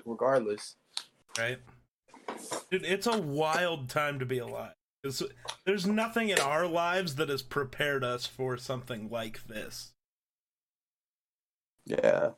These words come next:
Speaker 2: We do live in a
Speaker 1: definitely.
Speaker 2: lucky-ass time, though, where we have, you know, video games, we have all these streaming services, we have a lot of media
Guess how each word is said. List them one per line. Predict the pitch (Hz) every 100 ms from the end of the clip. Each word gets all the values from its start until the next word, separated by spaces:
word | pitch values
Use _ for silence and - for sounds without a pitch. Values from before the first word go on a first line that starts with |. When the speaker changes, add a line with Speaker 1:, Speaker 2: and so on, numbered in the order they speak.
| -
Speaker 2:
We | 196
do | 202 214
live | 202 196
in | 185
a | 170
Speaker 1:
definitely. | 147 151 151
Speaker 2:
lucky-ass | 143 - 170 156 151 139 -
time, | 143 131 139
though, | 135 135
where | 135 131
we | 127 123
have, | 135 131 127 123
you | 123
know, | 104 104 113
video | 151 147 147 139
games, | 139 139 135 131
we | 131
have | 139 135
all | 135
these | 131 127
streaming | - - 147 143 135 127
services, | 139 127 127 131 127 - - _ -
we |
have | 202 208
a |
lot | 190 185
of | 151
media | 156 160 165 170 156 143 127 120